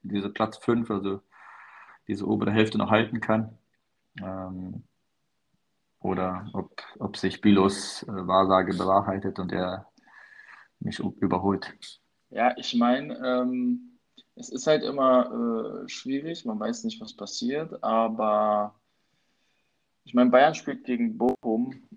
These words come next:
Speaker 2: und wenn, äh, Upamecano doch in der Startelf steht, was ja auch sein kann, wegen Rotation und ein bisschen Schonung,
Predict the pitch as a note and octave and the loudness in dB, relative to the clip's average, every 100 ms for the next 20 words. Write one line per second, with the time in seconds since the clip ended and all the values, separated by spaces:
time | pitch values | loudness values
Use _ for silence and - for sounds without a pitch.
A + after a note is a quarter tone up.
0 | - A2+ A2 A2 A2 G#2+ - G#2 G#2+ A2+ | -8 -4 -2 -2 -4 -8 -14 -6 0 2
1 | A#2 B2 A#2+ A#2 A#2 - _ _ _ _ | 2 4 4 2 -2 -10 _ _ _ _
2 | _ _ _ _ A2+ G#2+ G#2 G2+ G2 G2 | _ _ _ _ -4 -2 -2 -4 -6 -8
3 | G2 - - A#2+ A#2 A2 - G#2 A2 A#2+ | -10 -10 -12 -6 -4 -4 -2 2 2 2
4 | A2+ A2 A2 C3 - A2 G#2 G2+ G2 - | 0 -2 -4 -4 -4 -2 0 0 -2 -4
5 | - - G2+ G2 G2+ - A2+ B2 G#2 - | -12 -2 -2 0 -4 -6 -4 -4 -4 -4
6 | D#2+ A2 - G2+ G2 G#2 G2 A#3+ - _ | -4 -4 -4 -4 -6 -8 -8 -10 -14 _
7 | G3+ G3 G3 G2+ G2+ - - G#2+ A2 G2+ | -12 -10 -10 -10 -10 -10 -6 -4 -4 -8
8 | G2+ - G2+ G2+ - - G#2 G#2 G#2+ | -12 -14 -12 -12 -14 -12 -10 -8 -8